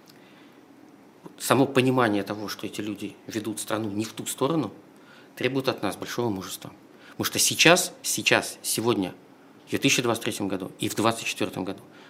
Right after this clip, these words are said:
мы не сможем остановить этих людей. И говоря о будущем, мы должны сейчас, на мой взгляд, <coughs> исходить из того,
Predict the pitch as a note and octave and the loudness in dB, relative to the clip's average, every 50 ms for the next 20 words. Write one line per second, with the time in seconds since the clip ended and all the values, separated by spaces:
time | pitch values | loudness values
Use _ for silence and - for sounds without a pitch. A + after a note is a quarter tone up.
0 | - - - A2 G#2+ G2 - B2 A#2 B2 A#2 G#2+ - - - G#2 F#2 F#2+ - - | -12 -4 0 0 0 2 0 0 0 0 -2 -2 -4 -6 -8 -8 -8 -8 -10 -12
1 | - - - - - - - - - - - - - - - - - - - - | -14 -14 -14 -14 -14 -14 -14 -16 -16 -18 -20 -20 -20 -20 -20 -20 -18 -18 -16 -16
2 | - - - - - - - - - A#2+ A2+ B2 B2+ C3+ C#3 C#3+ B2+ A#2 A2+ F3 | -14 -14 -12 -12 -12 -12 -6 -2 0 4 8 8 10 10 10 8 6 6 4 4
3 | F#3+ F3+ E3 - - - F#2 F2 - - - - - - - - - - - - | 4 4 6 4 4 4 2 -4 -10 -16 -20 -20 -20 -20 -20 -20 -20 -20 -20 -20
4 | - - - - - - - A2+ A#2+ A#2 - A2+ G#2 - - G#2+ F#2+ - - - | -20 -20 -20 -20 -20 -4 2 6 6 6 6 4 2 2 2 2 2 0 -2 2
5 | - C#3+ D#3 E3+ - - - - - - - - - - - - - - - - | 2 2 2 2 -2 -8 -14 -20 -20 -20 -20 -20 -20 -20 -20 -20 -20 -20 -20 -20
6 | - - - - - - - A2 A2 A2 G#2 F#2 - - G2+ G2+ A#2 B2+ - - | -20 -20 -20 -20 -20 -8 -4 -2 0 0 0 -2 -2 -2 -2 -2 -2 -4 -8 -14
7 | - - - - - - - - - - - - - - - - - - - - | -20 -20 -20 -20 -20 -20 -20 -20 -20 -20 -20 -20 -20 -20 -20 -20 -20 -20 -20 -20
8 | - - - - - - - - - - - - - - - - - - - - | -20 -20 -20 -20 -20 -20 -20 -20 -18 -18 -18 -18 -18 -20 -20 -20 -20 -20 -18 -18
9 | - - - - - - - B4+ C5+ C#5 C5 - - - - - - - - - | -20 -20 -20 8 10 10 10 12 10 8 6 6 4 0 -4 -10 -16 -20 -20 -20
10 | - - - - G2+ - - A#2+ A#2 A2+ - - - - - G#2+ A#2 C3+ D3+ | -20 -8 0 2 2 4 4 4 2 2 0 -2 -4 -2 0 2 2 0 0